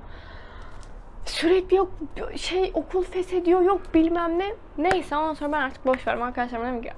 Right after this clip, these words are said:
"Ben Erasmus'a falan gitmiyorum." Yanıyorum bu arada ya, o kadar güneş geldi ki. "Erasmus'a falan gitmiyorum. Yeto artık bitti her şey."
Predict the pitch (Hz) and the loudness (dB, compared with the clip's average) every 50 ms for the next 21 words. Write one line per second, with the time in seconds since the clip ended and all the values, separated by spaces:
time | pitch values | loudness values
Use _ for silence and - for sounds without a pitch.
0 | - 240 240 233 - - 240 233 233 233 - - - 233 - 233 226 226 226 220 | -4 -2 0 0 0 0 0 0 0 -2 -4 -8 -10 -6 -4 -2 -2 -2 -2 -4
1 | 226 233 - - 294 285 277 277 285 302 320 - - - - - - - - - | -8 -8 -6 -4 -2 0 0 0 0 0 -2 -6 -12 -14 -14 -14 -14 -14 -14 -14
2 | - - - - - - - - 247 226 226 247 269 262 233 214 208 208 208 202 | -14 -14 -14 -16 -14 -10 -4 0 2 2 4 4 4 4 2 2 0 -2 -2 -2
3 | 208 208 214 208 208 233 220 220 220 220 220 - - 254 262 262 254 233 240 240 | -2 -4 -6 -8 -8 -8 -4 -2 -2 -2 -2 -4 -6 -4 -2 -2 -2 -2 -4 -4
4 | 247 - - - 247 233 247 269 285 - - 226 214 - - - - - - - | -6 -6 -6 -6 -4 -4 -4 -4 -6 -6 -6 -6 -6 -6 -10 -14 -12 -12 -10 -10
5 | - - - - - - - 277 311 330 311 285 - - 277 254 285 285 285 285 | -10 -12 -12 -12 -12 -2 4 4 6 6 4 2 -4 -6 -6 -2 -2 0 0 0
6 | 302 320 320 - 262 254 294 311 302 277 269 277 277 - 240 233 254 - 226 220 | -2 -4 -4 -4 -2 -2 0 0 2 2 2 2 2 0 -2 -2 0 0 0 -2
7 | 214 - - - 247 247 - - - 240 226 214 208 208 - - - 285 330 370 | -2 -4 -6 -6 -6 -6 -6 -6 -4 -2 -2 -2 -2 -4 -6 -4 -2 -2 -2 -2